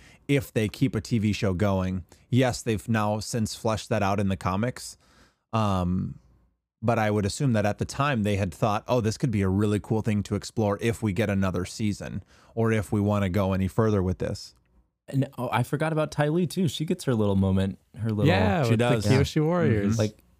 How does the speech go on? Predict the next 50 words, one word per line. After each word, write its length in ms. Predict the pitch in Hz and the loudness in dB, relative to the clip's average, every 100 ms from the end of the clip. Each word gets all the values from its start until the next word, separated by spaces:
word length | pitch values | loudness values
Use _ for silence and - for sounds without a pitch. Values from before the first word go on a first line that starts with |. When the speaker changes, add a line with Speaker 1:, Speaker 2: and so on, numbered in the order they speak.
| - | -4
Speaker 2:
her 200 | 113 117 | -2 0
accepting 560 | 113 - 120 117 117 110 | -2 -4 -6 -2 2 2
that 160 | 101 | 2
she 100 | - | -4
can 140 | 104 104 | -2 -2
still 220 | - 104 | 0 0
be 140 | 104 | 0
herself 500 | 98 104 - 107 95 - | 0 -2 0 -2 -2 -2
in 80 | 101 | 0
a 80 | |
literal 380 | 98 101 104 101 | 2 2 2 2
match 340 | 98 98 101 - | 2 0 -4 -8
set. 360 | - 110 - - _ | -6 -4 -6 -14 _
It's 240 | 110 113 | -10 -2
Speaker 3:
Right. 340 | 120 110 101 98 | 2 2 0 -4
Speaker 2:
so 40 | - _ _ _ _ _ | -10 _ _ _ _ _
good 160 | 101 101 | -12 -8
for 140 | 104 | -4
her 140 | 95 104 | -4 -4
character 420 | - 98 90 101 | -4 -6 -6 -10
too. 340 | - 107 95 92 123 | -6 -4 -4 -4 -4
We 80 | |
get, 240 | 131 165 - - | -2 -2 -4 -4
I, 180 | 120 - | -4 -2
I 60 | 123 | -2
think, 240 | 156 151 - _ _ _ _ | -2 -6 -8 _ _ _ _
yeah, 220 | 107 92 - - | -4 -4 -10 -4
that 120 | 123 | -2
was, 140 | 131 | 0
like, 140 | 135 113 | 0 0
my 160 | 113 | 0
last 360 | 104 104 107 - | 0 0 -2 -2
note 180 | 104 101 | 0 2
in 100 | 101 | 2
this 180 | 95 - | -2 -6
is, 100 | - | -10
like, 220 | 101 - | -12 -4
this 240 | 120 117 120 | -2 -2 -4
is 120 | 107 | -4
how 120 | 104 | -2
you 140 | 104 | -2
end 200 | - 98 | -4 -6
a 40 | 113 | -6
show. 260 | - 95 87 | -8 -8 -8
Like, 180 | 98 104 | -10 -6
are 120 | 101 | -2
there 160 | 101 98 | -2 -2
any 220 | - 113 120 | 0 2 2
loose 260 | 113 110 | 0 -2
ends 440 | 95 92 92 - | -2 0 -2 -4